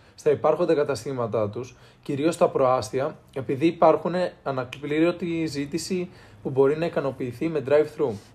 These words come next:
Η εταιρεία έχει ανακοινώσει, λοιπόν, σχέδια για κλείσιμο τετρακόσια τουλάχιστον καταστημάτων στις Ηνωμένες Πολιτείες κατά τους επόμενους δώδεκα έως δεκαοκτώ μήνες, τα περισσότερα από τα οποία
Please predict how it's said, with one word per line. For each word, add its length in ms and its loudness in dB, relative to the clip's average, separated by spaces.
Η 100 2
εταιρεία 480 6
έχει 260 2
ανακοινώσει, 920 -2
λοιπόν, 460 -6
σχέδια 400 2
για 140 0
κλείσιμο 420 -4
τετρακόσια 500 -2
τουλάχιστον 440 0
καταστημάτων 600 -2
στις 200 -12
Ηνωμένες 380 -8
Πολιτείες 560 -2
κατά 140 0
τους 120 -4
επόμενους 400 0
δώδεκα 380 2
έως 240 4
δεκαοκτώ 480 0
μήνες, 440 -6
τα 80 -4
περισσότερα 400 2
από 160 2
τα 120 4
οποία 480 -2